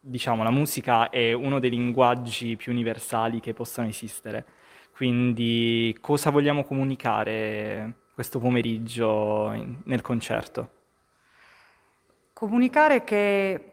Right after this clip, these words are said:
Speaker 2: come hai detto giustamente, la musica è un linguaggio e quindi tutti possono accedervi, perché dentro di noi tutti c'è una domanda. Una domanda che noi speriamo con questa,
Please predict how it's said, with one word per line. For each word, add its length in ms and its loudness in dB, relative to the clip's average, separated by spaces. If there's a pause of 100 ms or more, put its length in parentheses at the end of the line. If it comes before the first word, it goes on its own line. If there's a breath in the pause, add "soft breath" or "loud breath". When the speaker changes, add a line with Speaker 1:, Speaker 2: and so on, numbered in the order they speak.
Speaker 2:
come 220 -4
hai 60 -2
detto 320 -4
giustamente, 760 -4
la 80 -2
musica 280 -4
è 20 0
un 60 0
linguaggio 680 0
e 140 -6
quindi 500 -6
tutti 320 -8
possono 380 -6
accedervi, 680 -6
perché 360 -6
dentro 380 0
di 120 -4
noi 240 -2
tutti 340 -12
c'è 160 -6
una 180 0
domanda. 760 -2 (1160 soft breath)
Una 180 -2
domanda 560 2
che 160 -2
noi 160 0
speriamo 560 2
con 160 -4
questa, 840 -6